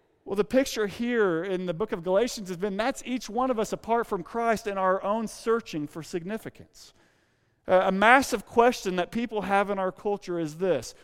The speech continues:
"What is my purpose?"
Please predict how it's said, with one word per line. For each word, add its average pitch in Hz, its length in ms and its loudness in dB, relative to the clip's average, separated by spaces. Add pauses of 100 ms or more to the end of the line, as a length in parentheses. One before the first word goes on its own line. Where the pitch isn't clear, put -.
(180)
"What 214 260 4
is 202 340 0
my 165 420 -4 (380)
purpose?" - 680 -8